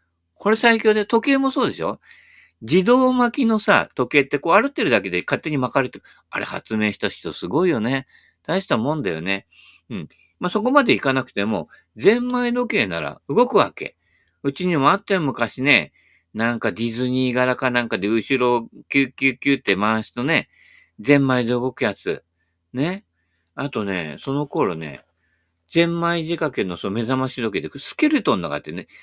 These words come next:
あの中のこの歯車が回ったりするのが見えるっていうのがあってね。あれも良かったね。あれね、子供は不思議だなと思ってか、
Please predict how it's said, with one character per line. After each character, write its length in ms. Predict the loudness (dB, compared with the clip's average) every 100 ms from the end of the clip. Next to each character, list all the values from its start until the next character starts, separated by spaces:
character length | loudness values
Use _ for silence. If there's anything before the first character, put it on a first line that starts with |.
| _ _
あ 160 | -4
の 120 | 0
中 320 | 2 2 2 -2
の 140 | -2
こ 200 | -6 -6
の 200 | -6 -10 _
歯 160 | -4 -2
車 380 | 0 0 0 -2
が 120 | -2
回 420 | 0 2 2 0
っ 40 | -2
た 220 | 2 2
り 100 | 2
す 160 | -4
る 80 | -8
の 100 | -6
が 100 | -8
見 180 | -2 0
え 100 | 0
る 60 | -2
っ 40 |
て 140 | -4
い 60 | -8
う 20 |
の 60 | -8
が 100 | -12
あ 20 |
っ 60 | -12
て 140 | -8
ね。 200 | -6 -6 _ _ _ _ _
あ 120 | 2
れ 80 | 4
も 160 | 2
良 100 | 2
か 120 | 2 0
っ 80 |
た 120 | -2 -6
ね。 220 | -6 -8 _ _ _ -10
あ 200 | -2 0
れ 280 | 2 2 2
ね、 280 | 4 2 0 _ _
子 140 | -4 0
供 220 | 2 6
は 180 | 8 6
不 640 | 2 -6 _ _ -14 -6 2
思 100 | 4
議 80 |
だ 120 | 4 4
な 180 | 4
と 100 | 2
思 100 | 0
っ 40 | -2
て 100 | -6
か、 120 | -8